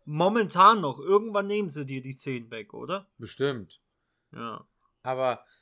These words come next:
Speaker 2: wie gesagt, das ist ja, damit man da mitmacht. Das ist für die auch so ein Pilotprojekt und wenn man da mitmacht, das ist so ein Lockding gewesen.
Speaker 1: Ja,
Speaker 2: Bei,
Speaker 1: ja,
Speaker 2: bei
Speaker 1: ja.
Speaker 2: zwei Autos, die teuer in der Versicherung sind, macht sich das natürlich, ne?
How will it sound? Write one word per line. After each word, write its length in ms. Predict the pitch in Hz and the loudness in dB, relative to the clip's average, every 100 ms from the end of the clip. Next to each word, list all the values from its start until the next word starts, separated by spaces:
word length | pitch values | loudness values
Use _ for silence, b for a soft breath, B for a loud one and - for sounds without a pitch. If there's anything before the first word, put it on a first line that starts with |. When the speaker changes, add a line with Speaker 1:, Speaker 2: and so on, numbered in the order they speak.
| _ | _
Speaker 2:
wie 80 | 131 | -14
gesagt, 200 | 143 147 | -4 -2
das 100 | 151 | -2
ist 60 | 165 | -2
ja, 80 | 160 | -2
damit 240 | 147 165 | -2 -4
man 120 | 160 | -4
da 80 | 139 | -4
mitmacht. 360 | 135 160 123 107 | -4 -6 -8 -8
Das 100 | 110 | -10
ist 40 | |
für 80 | 131 | -12
die 160 | 127 135 | -6 -4
auch 120 | 127 | -4
so 80 | 127 | -8
ein 60 | |
Pilotprojekt 840 | 120 123 139 151 - 143 139 143 127 | -14 -8 -6 -6 -10 -10 -8 -8 -10
und 80 | |
wenn 100 | 120 | -12
man 100 | 120 117 | -10 -10
da 60 | |
mitmacht, 440 | 117 131 131 123 120 | -10 -12 -8 -8 -8
das 140 | 113 | -12
ist 80 | - | -10
so 80 | 104 | -8
ein 60 | |
Lockding 460 | 107 - 110 98 95 | -6 -8 -12 -12 -12
gewesen. 460 | 87 92 92 92 90 b b b _ | -12 -10 -12 -14 -18 b b b _
Speaker 1:
Ja, 120 | 107 | -6
Speaker 2:
Bei, 140 | 107 131 | -4 -4
Speaker 1:
ja, 100 | 135 | -6
Speaker 2:
bei 100 | 107 | -8
Speaker 1:
ja. 60 | |
Speaker 2:
zwei 340 | - 117 127 113 | -8 -4 -2 -2
Autos, 420 | 131 143 143 131 | -2 -2 -6 -6
die 140 | 127 120 | -12 -10
teuer 260 | 135 139 | -8 -6
in 60 | 131 | -8
der 100 | 117 | -10
Versicherung 560 | 120 127 131 117 120 113 | -10 -12 -10 -10 -10 -10
sind, 200 | 120 117 | -12 -10
macht 220 | 117 - | -14 -14
sich 140 | 107 | -16
das 240 | 101 95 - | -14 -14 -16
natürlich, 380 | - 95 92 | -20 -20 -20
ne? 120 | 95 | -20